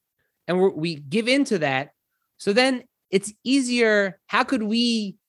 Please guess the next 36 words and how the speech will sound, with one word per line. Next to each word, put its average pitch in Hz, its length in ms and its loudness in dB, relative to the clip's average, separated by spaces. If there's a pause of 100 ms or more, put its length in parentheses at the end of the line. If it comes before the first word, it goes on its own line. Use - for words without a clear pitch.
(420)
be 185 140 -2
brazen? 147 580 0
How 185 160 -4
could 202 180 -4
we 220 120 2
be 208 160 -2
bold? 165 480 0
How 190 140 -2
could 202 200 0
we 208 280 -2
have 175 260 -2
that 180 220 0
arrogance 156 680 -2 (300)
if 170 120 -4
there's 185 200 0
something, 226 760 -2
if 170 200 -6
there's 180 280 -2
someone 208 840 0 (260)
greater 226 320 0
than 202 180 -2
us, - 480 -4 (500)
if 165 100 -10
there's 202 180 0
a 214 60 2
mission 214 800 2 (840)
that's - 420 -4 (960)
more 262 300 2
than 165 220 0
me? 101 220 -8 (680)
So 214 380 2
how 202 240 0
could 247 140 0
I 233 180 2
be 226 120 -4
brazen? 202 540 -2